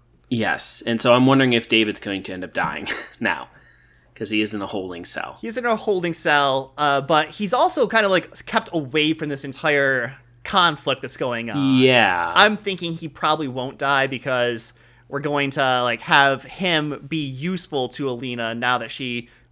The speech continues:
Speaker 2: will semi-trust him because of
Speaker 1: Yeah.
Speaker 2: him warning her about that connection and everything.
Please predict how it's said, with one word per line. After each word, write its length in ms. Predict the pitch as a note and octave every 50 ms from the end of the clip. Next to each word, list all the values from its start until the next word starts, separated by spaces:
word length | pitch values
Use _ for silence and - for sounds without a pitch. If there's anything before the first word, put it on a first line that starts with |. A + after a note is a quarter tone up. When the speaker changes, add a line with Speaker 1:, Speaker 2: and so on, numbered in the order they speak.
| _ _
Speaker 2:
will 180 | - D3+ C#3 C3+
semi-trust 920 | - - - B3+ A3 G#3 F#3 D3+ C3+ C3 - - - C#3 A#2+ - - -
him 300 | - C3 G#2 G#2 G#2+ G#2+ - _ _ _ _ _ _ _ _ _
because 460 | B2+ C3 - - D3 B2+ B2 A#2+ -
of 400 | - C3+ C3 B2 B2 A#2+ A#2 G#2+
Speaker 1:
Yeah. 120 | G2 E2 -
Speaker 2:
him 360 | C3+ B2 A#2 A2+ A#2+ B2+ - - -
warning 360 | - B2 B2 A#2 A2 G#2 G#2+
her 160 | A2 A2+ G2+
about 480 | G2+ G2+ G#2 G2 G2 G2 - - - - - _ _ _ _
that 160 | - A2+ G2+ -
connection 540 | - D3 A2+ G2+ - - - - - -
and 160 | - - - -
everything. 400 | - - - - - - F#3+